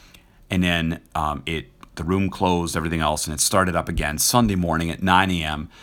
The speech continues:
and went basically until two P M. Now, obviously, people could continue to work overnight if they wanted to. They could do stuff, but the point of it was to have a time to work on code, but also realize people were going into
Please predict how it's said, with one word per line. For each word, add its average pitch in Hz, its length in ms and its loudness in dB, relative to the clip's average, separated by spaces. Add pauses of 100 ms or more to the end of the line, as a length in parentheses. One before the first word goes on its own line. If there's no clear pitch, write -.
(260)
and 98 160 2
went 110 280 2
basically 135 500 2
until 90 320 2
two - 260 0
P 78 200 -4
M. 60 120 -6
Now, 95 340 2 (180)
obviously, 92 640 2
people 80 320 -6
could 82 200 -4
continue 92 400 0
to 90 100 0
work 87 280 -2
overnight 85 400 2
if 101 80 -4
they 104 100 0
wanted 92 280 2
to. 85 120 -2
They 78 120 -4
could 101 200 0
do 90 140 2
stuff, 78 340 -2
but 78 180 -2 (1000)
the 107 80 2
point 120 320 4
of 95 80 2
it 87 180 0
was 78 300 -2
to 71 300 -4 (100)
have 95 240 4
a 90 40 -6
time 85 320 2
to 76 40 -8
work 76 220 -6
on 65 100 -6
code, 107 340 4
but 90 120 0
also 90 240 0
realize 80 480 -2
people 82 260 6
were 78 140 -6
going 85 320 -2
into 87 400 -4